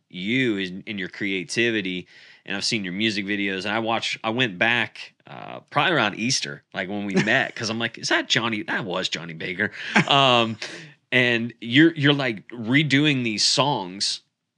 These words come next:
Speaker 1: that,
Speaker 2: Yeah.
Speaker 1: that are, that have been done, like, millions of times, like, some of the most iconic songs. And I'm listening to you, and you're doing them in a way that I've never, like, no one's ever sang these songs like that,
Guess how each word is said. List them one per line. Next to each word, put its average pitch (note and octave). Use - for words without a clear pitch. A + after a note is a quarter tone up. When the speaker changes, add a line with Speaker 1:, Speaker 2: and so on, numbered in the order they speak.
Speaker 1:
that, A2+
Speaker 2:
Yeah. G2
Speaker 1:
that B2
are, A2
that A2+
have A2+
been G2+
done, A2
like, G2
millions C3
of G2
times, A2+
like, G2+
some C3+
of B2+
the B2
most A2+
iconic B2+
songs. A#2
And A2
I'm G#2+
listening D3+
to C3
you, G#2+
and A#2+
you're A2
doing D3+
them A#2+
in G#2+
a F#2+
way F#2
that A2
I've G2+
never, A2+
like, G#2
no G#2
one's C#3
ever A2+
sang A#2+
these G2+
songs A2
like D#2
that, -